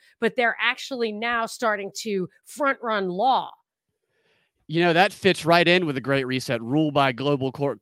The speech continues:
Speaker 1: Oh,
Speaker 2: corporations. It's
Speaker 1: absolutely.
Speaker 2: it's
Speaker 1: Yes,
Speaker 2: interesting.
Speaker 1: yes, yes. It, I, it is, it's a, a weird kind of fashion. That's why I hate any kind of private-public partnership, anything like that. Very bad, very bad, very bad.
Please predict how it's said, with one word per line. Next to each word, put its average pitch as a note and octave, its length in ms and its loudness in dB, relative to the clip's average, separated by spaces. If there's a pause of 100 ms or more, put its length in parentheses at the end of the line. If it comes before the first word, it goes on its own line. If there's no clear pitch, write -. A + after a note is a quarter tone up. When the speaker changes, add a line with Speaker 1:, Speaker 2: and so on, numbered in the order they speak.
Speaker 1:
Oh, - 40 -10
Speaker 2:
corporations. C#4 360 6
It's - 80 -2
Speaker 1:
absolutely. A3+ 480 -2
Speaker 2:
it's D#3 80 -8
Speaker 1:
Yes, G#3+ 200 -4
Speaker 2:
interesting. C#3 220 -6 (100)
Speaker 1:
yes, G3+ 320 -12 (120)
yes. G3 420 -6
It, F#3+ 140 -6
I, G3+ 240 -4
it G#3+ 180 -6
is, A3 220 -2
it's G#3+ 320 -12
a, G3 200 -6
a G3+ 120 -6
weird F#3+ 520 -8
kind G3 280 -8
of G3+ 260 -8 (300)
fashion. C4 200 0
That's A#3 200 -2
why G#3+ 160 2
I - 20 -4
hate A#3 380 -8 (100)
any C4+ 220 -4
kind A3+ 160 -10
of F3+ 160 -12
private-public G#3+ 720 -10
partnership, A#3 540 -8
anything A3 220 -6
like G3+ 220 -8
that. F3+ 280 -4 (400)
Very G#3 280 0
bad, E3 340 -8
very E3+ 200 -8
bad, C3+ 280 -18
very D3 120 -20
bad. - 160 -20